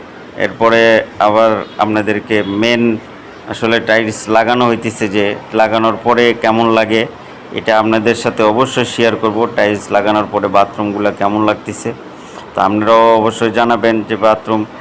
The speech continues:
টাইলস লাগানোর পরে কেমন লাগতেছে। যে এটা এখন মোটামুটি ই করলো, আহ, এটা আমাদের, আহ, যে ফিটিং করার জন্য ই করতেছে, এটা মেজারমেন্ট করতেছে হলো সাজু ভাই,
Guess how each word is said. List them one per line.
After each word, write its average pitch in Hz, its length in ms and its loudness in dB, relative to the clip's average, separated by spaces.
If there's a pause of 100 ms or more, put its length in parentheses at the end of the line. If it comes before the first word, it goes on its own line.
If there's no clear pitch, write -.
(300)
টাইলস 113 380 -2
লাগানোর 110 420 2
পরে 107 420 0
কেমন 107 280 2
লাগতেছে। 110 480 -4 (1300)
যে 113 120 2
এটা 113 340 2
এখন 107 200 0
মোটামুটি 110 500 0
ই 107 260 -2
করলো, 95 280 -4 (640)
আহ, 107 320 4
এটা 110 380 4
আমাদের, 110 360 2 (220)
আহ, 101 1120 -2
যে 110 160 4 (600)
ফিটিং 127 640 0
করার 117 360 4
জন্য 113 180 2
ই 113 220 2
করতেছে, 107 460 -6
এটা 101 260 2
মেজারমেন্ট 110 560 0
করতেছে 104 500 -4
হলো 107 400 2
সাজু 107 360 -2
ভাই, 104 240 0